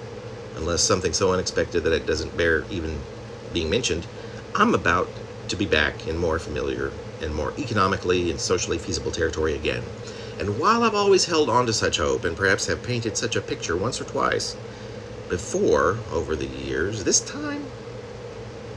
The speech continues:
this time, I mean, sure,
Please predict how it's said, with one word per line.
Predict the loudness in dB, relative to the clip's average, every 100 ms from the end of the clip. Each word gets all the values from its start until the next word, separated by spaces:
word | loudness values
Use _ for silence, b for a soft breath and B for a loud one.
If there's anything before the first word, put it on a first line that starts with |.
| -12 -12 -12 -12 -12 -12 -2 2
this | 4 2 -6 -8 -6
time, | -6 -4 -2 -2 -4 -6 -8 -10 -12 -12 -12 -12 -12 -12 -12 -12 -12 -12 -12 -12 -10 -10 -6
I | -2
mean, | 0 -2
sure, | -2 -2 -2